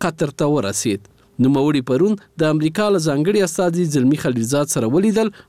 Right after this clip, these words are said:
او نن به د دواړو لوریو ترمنځ پنځم پړاو څلور ورځنۍ خبرې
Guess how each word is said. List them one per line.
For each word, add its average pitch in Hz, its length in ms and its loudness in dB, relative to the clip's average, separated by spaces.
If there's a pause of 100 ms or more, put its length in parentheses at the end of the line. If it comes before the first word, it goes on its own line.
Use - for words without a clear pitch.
او 156 160 2
نن 220 220 2
به 208 100 0
د 160 160 0
دواړو 135 300 0
لوریو 170 260 2
ترمنځ 170 380 0 (320)
پنځم 135 420 2 (100)
پړاو 170 280 0 (240)
څلور 120 300 -2
ورځنۍ 117 420 2
خبرې 131 460 0